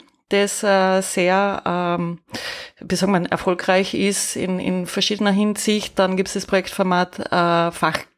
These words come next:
äh, Mobilität für Fachkräfte in der Jugendarbeit. Das ist auch höchst relevant für alle, die mit Jugendlichen arbeiten. Äh, und was auf jeden Fall zu empfehlen ist, ist, ist eine Möglichkeit in den Förderprogrammen, das sind so,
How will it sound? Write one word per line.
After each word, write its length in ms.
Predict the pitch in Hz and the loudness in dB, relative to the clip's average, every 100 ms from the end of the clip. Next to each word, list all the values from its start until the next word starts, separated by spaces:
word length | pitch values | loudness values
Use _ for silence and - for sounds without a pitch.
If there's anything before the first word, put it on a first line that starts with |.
| - | -6
äh, 340 | 170 165 165 165 | -2 0 0 0
Mobilität 680 | 175 170 175 165 165 190 | -2 0 2 2 2 2
für 140 | - 180 | 2 -2
Fachkräfte 880 | - - 170 - - 170 175 - | 0 -2 -2 -6 -2 0 0 -2
in 80 | 170 | 0
der 100 | 165 | 0
Jugendarbeit. 800 | 160 190 190 185 196 196 240 - - - - - - | -2 -2 2 2 4 2 0 -6 -16 -14 -14 -12 -8
Das 160 | 175 | -4
ist 200 | 180 170 | -4 -2
auch 280 | 156 185 190 | 0 0 2
höchst 320 | 196 220 - | 0 0 -2
relevant 420 | 196 180 165 165 | -2 0 0 -2
für 140 | - 170 | -2 0
alle, 160 | 165 | 0
die 80 | 165 | -2
mit 180 | 165 165 | -6 -4
Jugendlichen 480 | 165 170 170 160 175 | -4 -4 -4 -4 -2
arbeiten. 560 | 160 156 156 180 190 190 - - - - - - | 0 0 -2 -2 -4 -4 -10 -12 -10 -12 -14 -4
Äh, 760 | 170 170 175 175 175 170 175 - | 2 4 6 6 4 4 0 -2
und 300 | 175 180 175 | -2 -2 0
was 220 | 180 180 | 0 0
auf 240 | 170 170 185 | -4 -6 -8
jeden 420 | 160 170 180 202 | -2 2 2 2
Fall 260 | - 185 | 2 2
zu 120 | 180 190 | 2 -2
empfehlen 480 | 170 170 165 190 | -2 2 2 2
ist, 260 | 185 190 190 | 2 2 0
ist, 300 | 180 170 - | -2 -4 -6
ist 480 | - 170 - - - | -4 -4 -6 -10 -10
eine 320 | - 156 180 | -4 0 0
Möglichkeit 640 | 185 180 180 - 185 175 175 | 0 0 -4 -2 0 2 2
in 80 | |
den 180 | 175 170 | 0 0
Förderprogrammen, 840 | - 175 175 - 175 - 170 175 170 | 0 4 4 4 0 2 2 2 0
das 180 | 165 | 0
sind 180 | 175 165 | 0 0
so, 360 | - 185 170 | 2 2 2